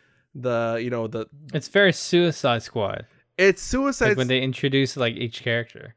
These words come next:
Speaker 1: It's Suicide Squad, but more light. It's not as
Speaker 2: Mm-hmm.
Speaker 1: intense.
Speaker 2: Mm-hmm.
Speaker 1: Um, however, the violence is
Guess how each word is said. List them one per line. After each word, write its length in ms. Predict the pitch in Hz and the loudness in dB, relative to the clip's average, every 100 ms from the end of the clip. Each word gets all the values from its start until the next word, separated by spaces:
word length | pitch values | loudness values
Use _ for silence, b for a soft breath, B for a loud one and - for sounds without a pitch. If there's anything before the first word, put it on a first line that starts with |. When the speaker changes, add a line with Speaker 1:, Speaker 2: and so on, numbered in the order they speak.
| _ | _
Speaker 1:
It's 220 | 185 175 - | 2 2 0
Suicide 480 | 233 254 240 220 | -2 -2 0 -2
Squad, 420 | 214 190 190 190 175 | -2 0 4 4 2
but 140 | 147 | 0
more 720 | 139 151 160 156 156 151 139 _ - | 2 2 4 4 4 2 0 _ -10
light. 600 | 135 127 - - - _ _ | 0 0 0 -12 -20 _ _
It's 160 | - 127 | -10 -2
not 200 | 156 110 | -2 2
as 200 | 135 127 | -2 0
Speaker 2:
Mm-hmm. 100 | 117 | -4
Speaker 1:
intense. 580 | 127 127 107 104 - - _ - | -4 -4 -6 -10 -16 -18 _ -14
Speaker 2:
Mm-hmm. 180 | 123 - | -10 0
Speaker 1:
Um, 460 | 131 127 127 135 - | 2 4 4 0 -4
however, 540 | 147 165 240 180 175 | 0 4 4 4 2
the 80 | 151 | 2
violence 420 | 143 143 139 131 | 0 0 -2 -6
is 580 | - 131 127 127 - | -6 -2 -2 -4 -10